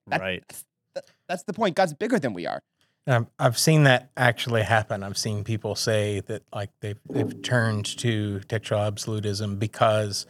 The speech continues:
Speaker 3: they were going through their N A twenty-eight and, and taking it on themselves to resolve every single textual variant
Speaker 2: Mm.
Speaker 3: to their own satisfaction, which is, I mean, y-, why not just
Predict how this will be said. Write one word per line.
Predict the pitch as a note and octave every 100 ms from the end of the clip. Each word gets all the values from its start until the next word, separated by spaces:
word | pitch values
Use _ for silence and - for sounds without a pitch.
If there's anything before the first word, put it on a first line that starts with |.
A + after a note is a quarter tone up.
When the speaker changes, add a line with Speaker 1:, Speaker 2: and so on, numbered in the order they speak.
| - - -
Speaker 3:
they | A#2+ A2
were |
going | A2 G#2+ G2+
through | G#2+
their | G#2+
N | A2
A | G#2 G#2
twenty-eight | A2+ G#2 G#2+ G#2 G#2
and, | B2 G#2+ G2+ -
and | - A#2
taking | - C3 C3 B2
it | B2
on | C#3 B2+
themselves | A#2 G#2+ B2+ A#2+ G#2+ -
to | A#2
resolve | A2 G2+ A#2 A#2 A2 G#2 - - - _ -
every | C3+ B2
single | A2+ A#2+ A2
textual | - A#2 - A2+
variant | G#2 G#2+ G#2+ G#2 D#2
Speaker 2:
Mm. | _ _ _ _
Speaker 3:
to | C3 A2+
their | A2 A2
own | A#2 A2 G#2
satisfaction, | - G#2 F#2+ - A2+ G#2+ - G2+ G2+ G#2+ _ _ _ _ -
which | A#2 -
is, | A2+ G2+ - _ _ - -
I | C#3
mean, | C3 A#2 G#2+ - _ _ _ _ _ _ _ _ _ _ _ _ _ -
y-, | D#3+ C#3+ A2 _ _ D3+
why | C#3 C3+ C#3
not | C#3+ C3+ - -
just | C#3+ B2+ -